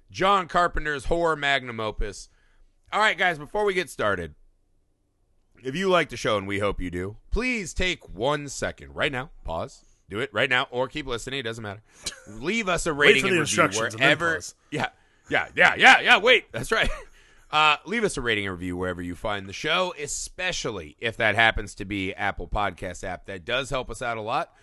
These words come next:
Speaker 1: We've seen a lot of you doing this on the various apps. Thank you very much. You can now see the faces that make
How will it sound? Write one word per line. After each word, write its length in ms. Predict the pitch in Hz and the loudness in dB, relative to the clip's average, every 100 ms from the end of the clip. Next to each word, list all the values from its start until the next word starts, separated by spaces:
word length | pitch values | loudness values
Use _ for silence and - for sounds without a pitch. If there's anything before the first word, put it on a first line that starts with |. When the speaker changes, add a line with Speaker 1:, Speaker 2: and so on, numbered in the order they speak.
| _ - | _ -14
Speaker 1:
We've 160 | 120 113 | -12 -8
seen 260 | 160 151 | -2 0
a 60 | 143 | 2
lot 240 | 139 139 | 4 4
of 80 | 131 | 2
you 100 | 131 | -4
doing 300 | 123 143 143 | -4 -4 -4
this 180 | 143 - | -6 -4
on 120 | 143 | -6
the 60 | 123 | -2
various 320 | 131 131 - | -2 -2 -4
apps. 380 | 143 135 - - _ _ _ - | -4 -4 -6 -20 _ _ _ -6
Thank 320 | 156 147 - | -4 -4 -6
you 140 | 135 | -12
very 320 | 104 101 92 | -4 -2 -2
much. 380 | 87 82 - - _ - - | -6 -14 -14 -20 _ -16 -2
You 160 | 240 | -2
can 260 | 220 233 202 | -2 -6 0
now 400 | 240 247 208 165 | 2 4 2 -4
see 540 | - 277 277 247 196 | -4 0 0 0 -4
the 180 | 135 143 | -6 -8
faces 640 | - 165 147 - 110 78 | -2 0 0 -4 -6 -8
that 180 | 110 104 | -8 -6
make 320 | 101 135 113 | 0 0 0